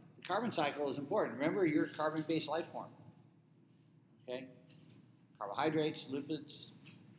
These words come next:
proteins, all that stuff, carbon backbones on those. So it's not like carbon's not important. It's very important. But this is an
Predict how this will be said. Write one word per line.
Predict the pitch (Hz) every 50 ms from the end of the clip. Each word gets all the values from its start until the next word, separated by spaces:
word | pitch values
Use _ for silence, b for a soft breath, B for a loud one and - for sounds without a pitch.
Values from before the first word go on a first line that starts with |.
| - - - - - -
proteins, | - 123 120 - - 160 - - - 131
all | 123 139 156
that | 156 156 147 -
stuff, | - 160 165 165 - - - - - - - - -
carbon | - - 135 143 143 156 151 147
backbones | - 143 147 139 143 - 165 165 165 180 185 - - - - -
on | 135 131 139
those. | 139 147 165 160 - - B B B B B -
So | 185 175 - -
it's | 185 175 170 -
not | 226 233 226
like | 208 190 185 - -
carbon's | 196 190 160 170 160 -
not | 160 151 147 139
important. | 131 - - 202 170 123 - - - - - - - - - - - - - - - - -
It's | 156 156 -
very | - 156 151 160 160
important. | 143 123 - 117 98 85 - - - - - - - - - - - - - - - - - _ - - -
But | 135 127 -
this | 160 165 165 - 180
is | 175 165 151 147 147 147
an | 147 131